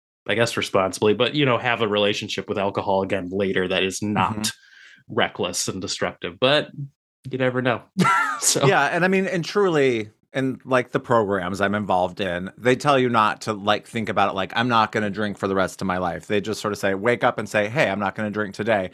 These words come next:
Speaker 2: That's much more manageable.
Speaker 1: Yeah.
Speaker 2: It does not stress you out as opposed to thinking about the rest of your life.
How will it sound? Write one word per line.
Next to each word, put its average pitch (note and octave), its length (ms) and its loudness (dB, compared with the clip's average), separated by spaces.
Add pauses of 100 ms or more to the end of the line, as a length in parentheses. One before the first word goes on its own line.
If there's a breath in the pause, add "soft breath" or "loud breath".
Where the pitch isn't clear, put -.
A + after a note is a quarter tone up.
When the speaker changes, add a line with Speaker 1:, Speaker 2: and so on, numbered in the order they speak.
(200 loud breath)
Speaker 2:
That's A#2+ 180 0
much A2+ 280 0
more A#2 160 2
manageable. G#2+ 760 2 (160 loud breath)
Speaker 1:
Yeah. E3+ 280 4
Speaker 2:
It G#2+ 40 -2
does A#2+ 180 2
not A#2 180 2
stress A#2+ 320 0
you A2 120 2
out G#2+ 240 4
as G#2+ 120 0
opposed G2 400 -2
to G2+ 60 -6
thinking G#2+ 340 -4
about A2 200 2
the B2 80 -4
rest A#2+ 260 2
of B2 100 -2
your C3 100 2
life. C#3+ 480 0